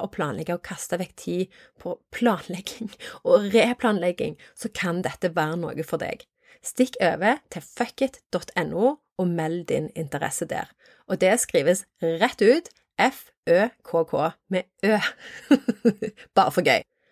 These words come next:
Meld din interesse der, så hører du fra meg så snart de nødvendige delene for at du kan joine dette medlemskapet er på plass. Og merker du hva jeg gjorde nå? Jeg gjorde meg selv ansvarlig med å fortelle deg om det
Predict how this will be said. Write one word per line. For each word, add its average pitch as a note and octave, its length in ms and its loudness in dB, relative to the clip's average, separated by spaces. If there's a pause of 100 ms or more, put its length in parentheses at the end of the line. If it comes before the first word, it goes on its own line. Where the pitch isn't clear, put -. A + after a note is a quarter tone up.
(140)
Meld A#3 300 6
din A3 140 8
interesse F#3+ 400 0
der, G#3 260 4 (220)
så - 180 -6
hører G3 220 -2
du G#3+ 60 -6
fra F#3+ 340 -2
meg D4+ 200 0 (100)
så - 160 -10
snart A3 560 -2
de A3 80 8
nødvendige F#3+ 640 0
delene F#3+ 500 0
for E3 140 -12
at D#3+ 220 -8
du F3 180 -4
kan G3+ 160 0
joine D#3+ 300 -2
dette E3+ 240 -4
medlemskapet F#3 720 0 (200)
er - 120 -4
på D3 100 -8
plass. - 320 -10 (600)
Og F3+ 120 2
merker F3 320 0
du G#3+ 80 2
hva G#3+ 180 2
jeg F#3 120 -2
gjorde D#3 180 0
nå? - 80 -8 (580)
Jeg F3 240 0
gjorde D#3+ 200 2
meg E3 120 -6
selv F3+ 360 0
ansvarlig F#3 500 -4 (480)
med C#3+ 80 -4
å - 80 -10
fortelle G3+ 560 -2
deg F#3 260 2
om A#3+ 140 2
det D4+ 140 2